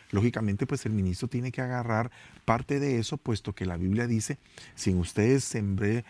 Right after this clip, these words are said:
lo es-, lo espiritual, ¿no cosecharé parte de lo material también?". O sea, Pablo demanda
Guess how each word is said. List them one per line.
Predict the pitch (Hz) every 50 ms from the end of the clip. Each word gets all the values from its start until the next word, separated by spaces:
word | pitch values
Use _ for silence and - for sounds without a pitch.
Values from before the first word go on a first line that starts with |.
| - - - - - -
lo | 110 107 104
es-, | 98 - - -
lo | 101 98 95
espiritual, | 92 - - - 92 90 87 - 104 104 113 107
¿no | 101 110
cosecharé | - - 135 - - - - 113 107 113 110
parte | - - 117 - - -
de | 120 113 110
lo | 104 98
material | 90 87 87 - - 92 85 87 85 85 85 87
también?". | - 120 123 131 127 127 131 151 202 - _ _ _ _ _ _ _ _ _ _ _ _
O | 98
sea, | 92 - 95 87
Pablo | - - 90 82 87 110 139 160
demanda | 165 139 107 92 90 90 92 101 104 113 151 160